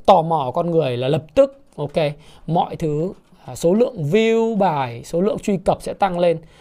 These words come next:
Và sự hoảng loạn của đám đông nếu có, hay là sự tò mò,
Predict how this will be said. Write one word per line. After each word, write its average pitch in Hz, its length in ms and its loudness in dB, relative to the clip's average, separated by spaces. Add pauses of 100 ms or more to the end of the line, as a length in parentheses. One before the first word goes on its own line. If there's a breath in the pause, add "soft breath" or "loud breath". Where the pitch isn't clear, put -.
(160 soft breath)
Và 170 160 4
sự - 200 2
hoảng 139 260 0
loạn - 240 -2 (220)
của 135 160 0
đám 131 200 -2
đông 185 260 4
nếu 185 220 0
có, 185 340 0 (320 soft breath)
hay 233 180 2
là 175 120 2
sự - 300 -6
tò 180 200 6
mò, 160 380 -2